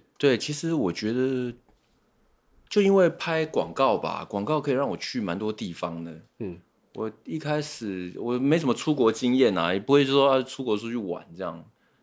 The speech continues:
Speaker 1: 但是因为拍片的关系，
Speaker 2: 嗯。
Speaker 1: 就去了很多地方。
Speaker 2: 对啊，你顶多在台湾露营。
Speaker 1: 对，对，对，
Speaker 2: <laughs> 露营。
Speaker 1: 我蛮喜欢露营的。
Speaker 2: 对，对，对。
Speaker 1: 对。
Speaker 2: 题外话再聊。
Speaker 1: 然后就是像我有去法国，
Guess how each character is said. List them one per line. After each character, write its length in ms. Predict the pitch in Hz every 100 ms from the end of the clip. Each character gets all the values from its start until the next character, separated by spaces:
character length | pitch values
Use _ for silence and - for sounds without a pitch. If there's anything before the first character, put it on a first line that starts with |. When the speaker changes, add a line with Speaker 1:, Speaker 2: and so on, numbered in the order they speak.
| _
Speaker 1:
但 120 | 151
是 100 | 143
因 80 | 151
为 80 | 143
拍 180 | 135
片 160 | 123 135
的 80 | 110
关 160 | 113
系， 100 | 113 104
Speaker 2:
嗯。 20 |
Speaker 1:
就 80 | 127
去 240 | - 127
了 40 |
很 200 | 98 85
多 160 | 90 117
地 100 | 135 95
方。 80 |
Speaker 2:
对 80 | 98
啊， 20 |
你 80 | 95
顶 140 | 101 95
多 120 | 101
在 120 | 104
台 120 | 107
湾 140 | 95 101
露 180 | 104
营。 160 | 87 82 - -
Speaker 1:
对， 100 | 107
对， 100 | 113
对， 180 | 110 104
Speaker 2:
<laughs> 40 |
露 40 | 92
营。 40 |
Speaker 1:
我 40 | 107
蛮 180 | 127 123
喜 100 | 120
欢 160 | 98 113
露 160 | 107
营 100 | 90 -
的。 80 | 87
Speaker 2:
对， 160 | 104 95
对， 80 | 90
对。 100 | 85
Speaker 1:
对。 240 | 87 82 -
Speaker 2:
题 120 | 101
外 120 | 98
话 100 | 98
再 140 | 98
聊。 120 | 90 107 _ _ _
Speaker 1:
然 180 | - 117
后 480 | 151 185 180 160 143 143 _ _ _
就 120 | - 165
是 640 | - 170 156 143 135 139 - _ _ _
像 540 | - 190 160 135 107 - _ _ _
我 80 | 143
有 60 |
去 220 | 123 - 131
法 380 | - 151 107
国， 480 | 90 95 76 64 -